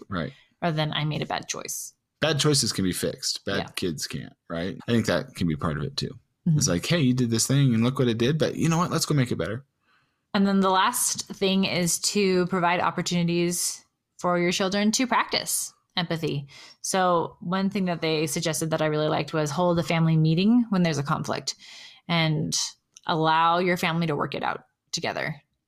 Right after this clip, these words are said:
Speaker 2: And that's a good way to sit down, obviously not in the heat of the moment, but maybe later talking about
Speaker 1: Mm-hmm.
Speaker 2: something that happened or something that's going on, and allow people to practice within your own family unit. So that way,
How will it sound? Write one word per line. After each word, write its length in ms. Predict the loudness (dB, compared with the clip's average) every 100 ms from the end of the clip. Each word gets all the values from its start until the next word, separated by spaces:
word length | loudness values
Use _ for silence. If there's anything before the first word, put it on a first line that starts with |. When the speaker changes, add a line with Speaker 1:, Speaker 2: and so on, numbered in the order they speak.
| _
Speaker 2:
And 320 | -4 -2 -4
that's 200 | -8 -8
a 40 | -4
good 140 | -4
way 180 | 0 0
to 100 | -2
sit 220 | -2 -2
down, 280 | 0 2 2
obviously 460 | 0 0 -2 -2 -2
not 200 | -2 -2
in 60 |
the 60 | -2
heat 160 | -2 -2
of 80 |
the 80 | -2
moment, 320 | -2 -2 -2
but 160 | -4 -4
maybe 240 | -4 -2
later 440 | 0 0 2 2 2
talking 420 | 2 0 2 2
about 320 | 2 2 2 -2
Speaker 1:
Mm-hmm. 80 | -6
Speaker 2:
something 320 | -2 0 2
that 140 | 0 0
happened 400 | 0 0 0 0
or 60 |
something 260 | -2 -2 -2
that's 200 | -2 -2
going 260 | 0 0 2
on, 380 | 2 2 0 -2 -10 -18 -14 -2
and 100 | 0
allow 260 | 2 2
people 520 | 0 -2 0 0 0 -2 -4
to 540 | -2 0 2 0 0 -2
practice 420 | -2 -2 0 -2
within 220 | 0 0 2
your 100 | 2
own 180 | 2
family 300 | 2 2 2
unit. 340 | 0 0 -2 -2
So 100 | -2
that 240 | 0 0 0
way, 320 | 0 0